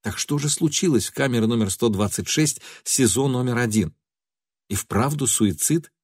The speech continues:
Неужели Александр Хабаров настолько остро переживал из-за выбора старого друга? Неужели могучий лидер грозного Уралмаша был идеалистом? И люди, знающие Хабарова, тогда сказали «да».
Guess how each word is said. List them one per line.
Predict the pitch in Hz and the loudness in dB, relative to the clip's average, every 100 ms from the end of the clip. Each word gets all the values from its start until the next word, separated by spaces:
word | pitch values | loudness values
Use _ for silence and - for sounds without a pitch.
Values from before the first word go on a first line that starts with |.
| _ _ - | _ _ -4
Неужели | 143 175 165 165 160 107 | 4 6 6 4 4 4
Александр | 104 107 147 131 101 | 4 2 0 0 0
Хабаров | - 101 143 123 - | -2 0 2 0 0
настолько | 107 - - - 147 - | 0 2 0 2 -4 2
остро | 160 123 - 101 | 2 2 -2 0
переживал | 117 110 92 107 160 135 | 2 4 4 2 2 2
из-за | 107 92 117 | 2 2 2
выбора | 104 165 147 135 | 2 2 2 0
старого | - 143 135 127 | -2 -2 0 0
друга? | 131 135 87 - - _ _ _ _ | 0 0 0 -4 -12 _ _ _ _
Неужели | 92 95 92 123 110 | 2 2 4 6 6
могучий | 107 104 139 - 110 | 4 2 0 4 4
лидер | 131 110 95 | 6 4 4
грозного | 101 131 95 113 | 2 2 2 4
Уралмаша | 110 107 101 104 143 - | 4 4 2 2 0 0
был | 95 127 127 | 0 2 2
идеалистом? | 104 113 110 156 143 - - - _ _ _ _ _ - | 4 4 4 2 -2 -4 -10 -16 _ _ _ _ _ 0
И | |
люди, | 95 113 123 95 | 2 2 4 2
знающие | 82 104 95 85 - 90 | 4 4 4 2 0 0
Хабарова, | - 87 85 120 131 123 | 0 -2 0 2 2 0
тогда | 117 90 78 87 | 0 -2 -2 -2
сказали | 92 - 90 85 82 78 78 _ _ _ _ | -2 -2 -2 -2 -2 -2 -6 _ _ _ _
«да». | - 78 73 | -4 -4 -4